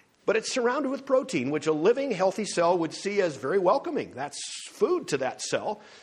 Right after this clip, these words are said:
But very deceptively, it comes to receptor site and tricks or tries to trick the living cell, which has the machinery, the devices, the mechanisms can, can, can replicate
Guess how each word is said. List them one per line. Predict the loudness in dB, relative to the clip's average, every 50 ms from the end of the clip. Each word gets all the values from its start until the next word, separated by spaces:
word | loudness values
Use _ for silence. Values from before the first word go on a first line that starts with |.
| -20 _ _ _ _ _ _ _ _ _ _
But | -2 0 2
very | 4 2 2 2
deceptively, | -2 -4 -4 0 2 0 0 0 -2 -6 -6 -4 -2 -2 -2 -2 -2 -4 -8 -14 -20 _ _ _ _ _ _ _ _ _ _ _ _ _ _ _
it | -12 -2
comes | 0 0 0 0 -2
to | -4 -4
receptor | -4 -2 2 2 2 2 2 -2 -6
site | -2 0 2 2 2 0 -2 -8 -16 -20 _ _ _ _ _ _ _ _ _ _ _
and | -8 -8 -8 -8 -10 -16 _ _
tricks | -14 -14 -6 0 2 4 4 4 2 0 -6 -12 -14 -14 -14 -14 0 2
or | 2 2 2
tries | 0 -4 -2 -2 0 0 0 0 -2 -2 -6
to | -6 -8 -8
trick | -8 -6 0 2 2 2 2 -2 -8 -14 -20 _ _ _ _ _ _ _ _ _ _ _ _ _ _
the | 0 2 2
living | 2 2 2 0 -2
cell, | 0 2 4 4 4
which | 4 2 0 2
has | 2 2 0 2
the | 0 -4
machinery, | -4 -4 -6 -6 -2 -2 0 0 0 0 -2 -2 -4 -6 -14 -20 -18 _
the | -6 -4
devices, | -2 0 2 2 2 2 2 -2 -6 -8
the | -6 -6
mechanisms | -2 0 -2 0 0 0 -2 -2 -2 -2 -4 -6 -6
can, | -4 -4 -4 -4 -4
can, | -10 -10 -10
can | -8 -8 -8 -2 0
replicate | 0 0 2 0 -2 -4 -4 -6 -6 -8 -8 -8 -12